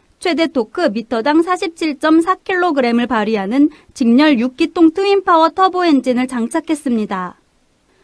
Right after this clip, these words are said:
정지 상태에서 오 초 내에 시속 백 킬로미터 속도까지 도달하고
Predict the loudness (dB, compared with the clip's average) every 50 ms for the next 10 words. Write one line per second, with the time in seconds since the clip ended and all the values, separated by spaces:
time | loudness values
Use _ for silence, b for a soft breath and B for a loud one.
0 | _ _ _ 2 6 6 6 6 4 2 2 2 2 2 2 0 0 0 0 0
1 | 0 0 0 0 0 -2 -4 _ -4 -4 -4 -2 0 2 2 2 4 2 0 -2
2 | -2 -4 -4 -4 -6 -6 _ -6 -6 -6 -4 -4 -4 0 2 2 2 2 0 -4
3 | -4 -6 -6 -8 -10 -10 -6 -4 -4 -2 -4 -4 -4 -4 -2 0 0 0 -2 -4
4 | -4 -4 -2 -2 -2 -4 -6